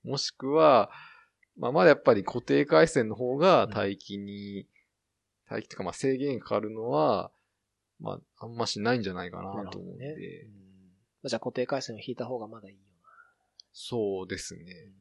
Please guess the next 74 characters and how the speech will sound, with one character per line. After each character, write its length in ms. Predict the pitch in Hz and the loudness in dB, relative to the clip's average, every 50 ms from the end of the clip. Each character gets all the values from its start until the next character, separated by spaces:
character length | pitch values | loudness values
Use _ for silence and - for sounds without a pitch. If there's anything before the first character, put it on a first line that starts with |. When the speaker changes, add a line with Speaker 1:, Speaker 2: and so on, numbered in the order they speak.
| _ _ _ - | _ _ _ -8
Speaker 2:
ち 100 | - 208 | -4 -2
な 80 | 226 | -2
み 140 | 220 226 226 | 0 -2 -2
に 300 | 226 226 220 214 214 - | -2 -2 -2 -2 -2 -4
自 160 | - - 175 165 | -4 -6 -6 -4
宅 240 | 175 165 - - | -4 -6 -4 -4
は 60 | 208 - | -4 -4
固 120 | - 143 | -4 -6
定 100 | - 131 | -6 -4
回 140 | - 139 123 | -4 -4 -4
線 140 | - 110 98 | -4 -10 -14
を 20 | |
引 80 | - 104 | -16 -16
い 40 | - | -16
て 100 | - 98 | -14 -16
る？ 180 | 90 78 - _ _ 139 | -16 -16 -20 _ _ -20
Speaker 1:
う 40 | 131 | -18
ち 180 | - - 156 156 | -12 -8 -8 -2
は、 300 | 156 165 165 160 160 - _ _ | 0 2 2 2 0 -4 _ _
は 240 | _ - - - 123 | _ -16 -10 -8 -8
い、 60 | 101 | -8
固 140 | 87 - - | -8 -10 -12
定 160 | - 104 98 | -10 -10 -10
回 200 | - - 98 95 | -6 -6 -6 -6
線 140 | - - - - | -6 -10 -14 -16
で 60 | - | -16
す。 80 | - 101 | -18 -18
Speaker 2:
固 60 | - | -18
定 40 | - | -20
回 80 | - _ | -20 _
線 0 | |
引 60 | _ | _
い 20 | |
て 180 | _ _ _ _ | _ _ _ _
る。 80 | _ _ _ _ _ | _ _ _ _ _
光、 380 | - - - 127 117 110 107 104 | -14 -10 -8 -8 -10 -10 -14 -8
当 140 | - 151 139 | -6 -4 -4
然 100 | 135 123 | -4 -6
光。 300 | - - 110 98 95 98 | -8 -10 -12 -12 -14 -16
Speaker 1:
光 440 | - - - - 127 120 113 110 101 | -20 -10 -6 -4 -4 -4 -4 -6 -6
で 80 | 95 - | -8 -8
す 120 | - - | -10 -14
ね。 60 | - - - - - _ - - _ - | -18 -20 -20 -20 -20 _ -20 -20 _ 4
Speaker 2:
う 40 | 175 | 4
ん。 40 | |
エ 60 | 240 285 | 6 6
ー 60 | 294 | 4
デ 80 | - 285 | 4 4
ィ 80 | 277 | 4
ー 60 | 277 277 | 4 2
エ 20 | |
ス 100 | - - 285 | 2 4 4
エ 40 | 233 | 4
ル 60 | 143 | 4
っ 40 | - | 4
て 100 | - - | 0 -2
選 160 | - 123 120 | -4 0 2
択 120 | 120 117 | 2 0
肢 120 | - - 98 | 0 -4 -6
は 60 | 101 | -6
な 60 | 101 | -8
い 40 | 95 | -10
で 40 | - | -10
す 100 | - - | -12 -14
か？ 200 | - - - - _ _ _ _ | -14 -16 -18 -20 _ _ _ _
Speaker 1:
エ 40 | 120 | -12
ー 40 | 131 | -10
デ 100 | 143 160 | -10 -8
ィ 220 | - 151 - - | -6 0 4 4
ー 40 | 180 | 4
エ 40 | - | 6
ス 120 | - 185 | 6 4
エ 60 | 147 | 2
ル？ 260 | 110 98 87 - - | 2 2 -2 -6 -10